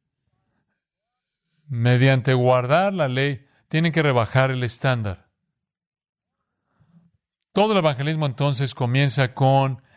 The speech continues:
la justicia y santidad absolutas de Dios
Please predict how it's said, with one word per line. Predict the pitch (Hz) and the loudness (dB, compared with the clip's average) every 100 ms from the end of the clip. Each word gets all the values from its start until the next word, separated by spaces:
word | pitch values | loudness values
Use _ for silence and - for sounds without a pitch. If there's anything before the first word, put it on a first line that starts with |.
| _ | _
la | 131 135 143 143 120 _ _ _ _ _ _ _ _ | 0 2 2 -2 -6 _ _ _ _ _ _ _ _
justicia | - 127 113 - 175 196 160 - 180 180 165 - | -8 -6 -4 -4 -2 0 -2 -2 0 0 -4 -6
y | 135 | -2
santidad | 139 127 131 127 143 160 | 0 2 2 2 2 2
absolutas | 131 - 120 127 147 151 139 | -2 -2 -2 0 -2 -2 -2
de | 123 110 | -2 -2
Dios | 127 135 131 - | 0 0 -2 -6